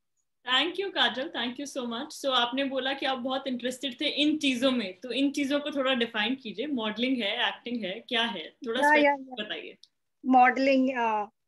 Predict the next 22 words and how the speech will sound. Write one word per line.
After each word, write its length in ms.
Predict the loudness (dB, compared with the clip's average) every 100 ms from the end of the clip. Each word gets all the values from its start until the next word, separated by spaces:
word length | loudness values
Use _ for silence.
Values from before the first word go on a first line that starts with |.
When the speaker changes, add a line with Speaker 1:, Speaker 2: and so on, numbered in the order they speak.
| _
Speaker 2:
मॉडलिंग 500 | 4 6 6 4 2
only, 300 | -2 -12 -18 _ _ _ _ _ 0
not 180 | 4 4
Speaker 1:
ओ- 40 |
Speaker 2:
acting, 340 | 2 -2 -2
you 320 | -2 -6 -12 -16
know, 120 | -18 _ _ _ -20 -20 -12 -2
only 200 | 6 10 10
modeling। 440 | 8 2 0 0 -2 _ _ _ _ -6
Speaker 1:
All 280 | 0 2 2
right, 240 | 0 -6 -4
all 140 | -4 -2
right, 160 | -4
काजल। 360 | -4 -6 -6 -2
Thank 180 | 0 0
you 180 | 0 -2
so 60 | -2
much 160 | -2
for 240 | -2 -4 -2
sharing। 300 | 0 0 0
I'll 200 | 0 -2
shift 140 | -4